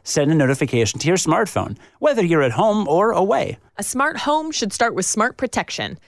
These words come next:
Speaker 2: and One Link by First Alert welcomes you to a smarter, safer home.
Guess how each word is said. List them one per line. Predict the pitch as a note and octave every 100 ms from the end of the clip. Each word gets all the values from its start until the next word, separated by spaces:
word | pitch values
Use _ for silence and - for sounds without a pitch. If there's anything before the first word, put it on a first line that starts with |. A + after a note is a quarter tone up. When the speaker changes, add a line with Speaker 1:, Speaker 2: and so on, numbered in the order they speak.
| _ -
Speaker 2:
and | G#3+
One | A3 D#4 C4+
Link | F3+ G#3+
by | -
First | - F4 -
Alert | F3 F3 -
welcomes | F#3+ G3 F#3 F#3+
you | A#3 F#4+ E3 -
to | E3+
a |
smarter, | E3 - F#3+ A#3 F4
safer | - - F#3+ C4
home. | A#3+ F#3 -